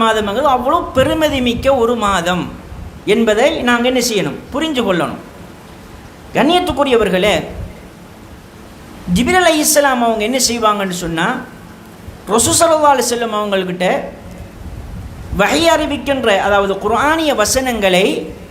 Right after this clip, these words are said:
ஓதி காட்டுமாறு என்ன செய்வாங்கன்னு சொன்னா, ஜிப்ரீல் அலைஹிஸ்ஸலாம் அவங்க வந்து கேட்பாங்க. ரசூல் ஸல்லல்லாஹு அலைஹி வஸல்லம் அவங்க ஓதி காட்டுவாங்க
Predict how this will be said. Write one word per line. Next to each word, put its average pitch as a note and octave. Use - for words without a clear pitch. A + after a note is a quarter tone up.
ஓதி E4
காட்டுமாறு D4
என்ன C4+
செய்வாங்கன்னு A#3
சொன்னா, G3
ஜிப்ரீல் D4
அலைஹிஸ்ஸலாம் B3
அவங்க G#3
வந்து G#3
கேட்பாங்க. A#3+
ரசூல் B3+
ஸல்லல்லாஹு E4+
அலைஹி D#4
வஸல்லம் C#4+
அவங்க D#4
ஓதி E4
காட்டுவாங்க B3